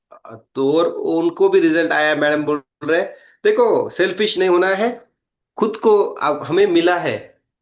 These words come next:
जो मिला है, वो औरों को भी देना है। अ, खूपच छान, खूप, बहुत अच्छा लगा आपसे बात करके, रेशमा मैडम। सैल्यूट है आपको, आपने खुद में बदलाव लाया और अपने फैमिली में भी चेंज ला रहे हैं,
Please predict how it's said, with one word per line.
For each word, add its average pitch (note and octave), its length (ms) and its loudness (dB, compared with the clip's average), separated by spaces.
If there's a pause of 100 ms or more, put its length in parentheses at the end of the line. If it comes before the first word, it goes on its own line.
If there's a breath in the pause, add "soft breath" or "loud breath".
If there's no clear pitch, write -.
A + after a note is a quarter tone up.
(160)
जो D3+ 200 -2
मिला D3+ 240 2
है, A#2+ 360 -8 (520 soft breath)
वो C#3 120 2
औरों D3 300 2
को E3 120 -2
भी D#3+ 100 0
देना C#3 300 0
है। D#3 440 -6 (880)
अ, B2 340 -2 (100)
खूपच F3+ 560 -4
छान, D#3 680 -4
खूप, D3 280 -8
बहुत D3 240 0
अच्छा E3+ 220 -6
लगा D3+ 240 0
आपसे D3 180 -6
बात C3+ 280 -4
करके, C#3 240 -4
रेशमा C#3 280 -2
मैडम। C#3+ 280 -2 (600)
सैल्यूट C#3+ 360 -4
है D#3 60 2
आपको, E3+ 600 -6 (380)
आपने A#2+ 380 -2
खुद F#3 320 -4
में G3+ 120 2
बदलाव F3 380 2
लाया E3+ 320 2 (160)
और - 380 -4 (220)
अपने C#3 360 -2 (420 loud breath)
फैमिली C#3 380 2
में C#3 180 2
भी C#3 140 -4
चेंज C3 280 -2
ला B2+ 160 2
रहे B2+ 140 2
हैं, D3+ 280 -6